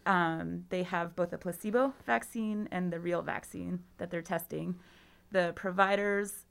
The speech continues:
who are administering either the placebo or the real vaccine do not know which one they're administering, and the patients do not know which vaccine they're receiving. And then they look at the outcome. And, and the thing is, is in order to know if you're truly vaccinated against covid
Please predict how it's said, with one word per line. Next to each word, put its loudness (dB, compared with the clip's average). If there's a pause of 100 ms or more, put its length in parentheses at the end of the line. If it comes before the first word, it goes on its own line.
(260)
who 2
are 4
administering 0
either 2
the 2
placebo 0
or 2
the 0
real -2
vaccine -2 (400)
do 0
not 6
know 2
which -2
one 0
they're -2
administering, -2
and -4
the -4
patients -6
do -8
not -4
know -4
which -8 (280)
vaccine -4
they're -4
receiving. -4 (460)
And 2
then 4
they 0
look -2
at 0
the 0
outcome. 2
And, 0
and 2 (160)
the -6
thing 0
is, 2
is -4 (520)
in 2
order 8
to -2
know 10
if 2
you're 0
truly 0
vaccinated 0
against -8
covid -2